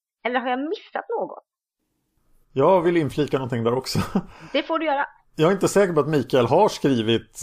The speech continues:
Speaker 2: n-, ner någonting som han har visat för folk än om släktkrönikan. Han har ju skrivit ner saker, men har släkten läst allting han har skrivit?
Speaker 1: Det tror jag inte.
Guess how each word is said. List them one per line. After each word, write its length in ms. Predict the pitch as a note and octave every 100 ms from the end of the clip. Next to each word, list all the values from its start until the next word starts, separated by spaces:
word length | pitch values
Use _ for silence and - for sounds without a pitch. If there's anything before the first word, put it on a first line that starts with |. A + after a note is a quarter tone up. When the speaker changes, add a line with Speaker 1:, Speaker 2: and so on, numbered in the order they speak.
| C3+
Speaker 2:
n-, 440 | B2+ C#3+ D#3 C#3 C3+
ner 240 | E3+ E3+
någonting 400 | D3 B2 B2+ A2
som 140 | B2
han 140 | A#2 A#2
har 80 | A2+
visat 400 | A#2+ G2+ E3+ -
för 80 |
folk 300 | B2+ G#2 G2+
än 220 | A2 G#2 A2
om 200 | A2 G#2+
släktkrönikan. 500 | A#2+ A2 C#3 B2+ A2
Han 100 | B2+
har 80 |
ju 40 | C#3+
skrivit 220 | D#3+ C3+
ner 160 | D#3+ D3
saker, 440 | G#2+ G2+ - G#2+
men 280 | A2 A2 A2+
har 440 | G#2+ A#2+ A2+ A#2 - -
släkten 520 | - C#3+ C#3 - A#2
läst 300 | D3+ B2+ -
allting 220 | G2 G2+
han 60 | G2
har 40 | F#2+
skrivit? 520 | A2+ G2+ A#2 - - _ _ _
Speaker 1:
Det 180 | G#3 G#3
tror 320 | - B3+ E3+
jag 120 | F3+ B3+
inte. 220 | G#3+